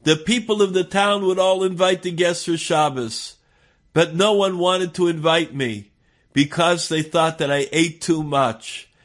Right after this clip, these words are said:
Maybe I wasn't the best guest. I wasn't bad. Maybe I wasn't the best." So everyone got a place but him. Reb Yosef said, "And what happened?"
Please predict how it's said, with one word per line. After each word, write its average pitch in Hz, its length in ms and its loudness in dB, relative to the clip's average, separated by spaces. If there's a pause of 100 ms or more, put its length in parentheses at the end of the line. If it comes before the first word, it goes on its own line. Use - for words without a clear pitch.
(160)
Maybe 208 500 0
I 180 120 4
wasn't 160 500 -2
the 139 80 -4
best 131 460 -2
guest. 123 440 -4 (240)
I 196 120 2
wasn't 247 440 -2
bad. 269 520 0 (800)
Maybe 247 300 -2
I 226 60 2
wasn't 220 340 -4
the 214 80 -10
best." 180 580 -6 (960)
So 202 600 -2 (340)
everyone 139 420 -4
got 131 180 -4
a 131 40 -6
place 123 360 -8
but 117 180 -12
him. 101 340 -12 (840)
Reb 113 180 -6
Yosef 147 500 -2
said, 135 460 -6 (840)
"And 131 540 -6
what 127 180 -6
happened?" 143 500 -8